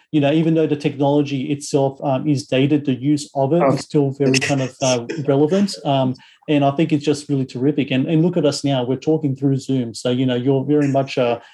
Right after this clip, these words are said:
Speaker 1: a prophet in, in many <laughs> ways as well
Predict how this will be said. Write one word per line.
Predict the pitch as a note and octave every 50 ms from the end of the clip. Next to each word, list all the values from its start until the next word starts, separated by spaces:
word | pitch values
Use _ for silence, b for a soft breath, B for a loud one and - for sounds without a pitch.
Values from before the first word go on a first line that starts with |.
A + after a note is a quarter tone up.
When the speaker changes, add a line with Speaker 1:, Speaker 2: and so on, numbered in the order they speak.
| B B
Speaker 1:
a | D3 C#3 C#3+ D3
prophet | C#3+ - - D#3+ D#3+ D3+ D3+ - C3+ C#3 -
in, | C3 C3 C#3
in | D3 D#3+ D3 C#3 C3+ C3+
many | D3 D3+ E3+ E3 E3
<laughs> | D3+ C3
ways | D3+ D3+ C#3+ C#3 C#3 C3
as | C3 A#2+
well | C3 C#3 C3+ C3+ C3 C3 b